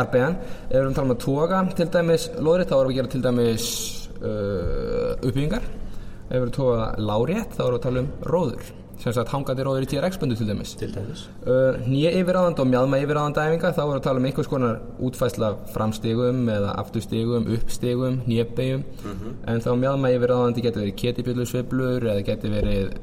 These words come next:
Speaker 1: bara Romanian deadlift
Speaker 2: Já.
Speaker 1: eða getur, bara einhver sem kennir mjaðma beygju, hip hinge.
Speaker 2: Hip hinge
Speaker 1: Uh,
Speaker 2: og hip extension.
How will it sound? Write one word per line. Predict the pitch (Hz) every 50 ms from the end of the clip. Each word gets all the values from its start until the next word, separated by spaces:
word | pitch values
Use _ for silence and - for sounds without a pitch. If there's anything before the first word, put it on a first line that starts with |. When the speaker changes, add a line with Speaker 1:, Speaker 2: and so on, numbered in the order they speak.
| - -
Speaker 1:
bara | - 104 101 98 95 92 92 -
Romanian | 110 104 107 107 107 113 117 120 120 117
deadlift | 127 127 127 135 135 135 110 104 92 87 -
Speaker 2:
Já. | - 101
Speaker 1:
eða | 98 101 -
getur, | - 110 107 - 110 101 - -
bara | - 113 123
einhver | 120 131
sem | 143 143 135 120
kennir | - 156 160 160 160 156 143
mjaðma | 147 151 160 170 170 165 151 -
beygju, | 160 135 110 101 101
hip | 104 135 143 - -
hinge. | 131 104 95 - - - -
Speaker 2:
Hip | 120 110 - -
hinge | 110 107 107 - - - - - - - - - - - - -
Speaker 1:
Uh, | -
Speaker 2:
og | 123 123 123 123 123
hip | 117 - 104
extension. | 98 - - 104 98 - 104 90